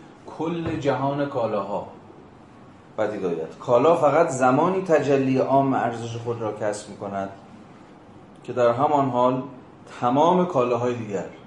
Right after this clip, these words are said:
داره دلیلش رو میگه، ارزش‌های خود را در همان هم، هم، هم ارز تجلی بخشند. یعنی میگه بعد، یعنی در شکل عام ارزش که همون شکل پولی باشه، عملاً همهٔ کالاها باید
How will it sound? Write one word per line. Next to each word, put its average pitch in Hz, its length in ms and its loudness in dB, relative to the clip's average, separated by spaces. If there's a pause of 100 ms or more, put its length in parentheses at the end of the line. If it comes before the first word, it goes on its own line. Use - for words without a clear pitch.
داره 101 160 -8
دلیلش 98 360 -6
رو 90 60 -16
میگه، 82 120 -16 (1900)
ارزش‌های 110 440 0
خود 143 240 -4
را 143 120 2
در 117 200 4
همان 151 320 0
هم، 120 300 -2 (160)
هم، 107 240 -6
هم 107 280 -8
ارز 127 460 -4
تجلی 95 460 -6
بخشند. - 400 -14
یعنی 113 140 -10
میگه 117 180 -10
بعد، 107 680 -6
یعنی 98 160 -12 (520)
در 98 140 -6
شکل 95 340 -12
عام 95 260 -8
ارزش 92 540 -10
که 95 100 -10
همون 95 160 -10
شکل 95 340 -12 (180)
پولی 95 220 -12
باشه، 113 480 -8 (1000)
عملاً 104 380 -2
همهٔ 127 600 -6
کالاها 107 600 -4
باید 120 440 -2